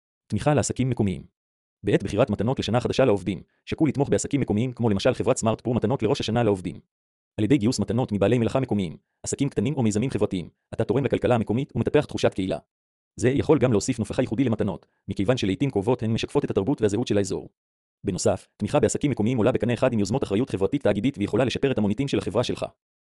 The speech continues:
טיפוח תרבות של הערכה. מתנות לשנה החדשה לעובדים הן רק דרך אחת להפגין הערכה, אך חיוני לטפח תרבות של הערכה לאורך כל השנה.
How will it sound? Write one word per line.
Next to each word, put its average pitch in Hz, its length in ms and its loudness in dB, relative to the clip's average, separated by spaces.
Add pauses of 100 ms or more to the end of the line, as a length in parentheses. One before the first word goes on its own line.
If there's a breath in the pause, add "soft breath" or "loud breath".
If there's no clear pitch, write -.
(140)
טיפוח 156 260 2
תרבות 104 240 0
של 113 120 2
הערכה. 92 280 0 (600)
מתנות 110 300 0
לשנה 92 200 0
החדשה 127 300 2
לעובדים 110 320 2
הן 113 100 2
רק 131 140 0
דרך 117 180 4
אחת - 180 0
להפגין 120 240 -2
הערכה, 95 280 -2 (260)
אך 98 80 -8
חיוני 104 280 0
לטפח 101 280 2
תרבות - 240 0
של 101 100 4
הערכה 98 260 2
לאורך 113 300 6
כל 123 120 2
השנה. - 220 -2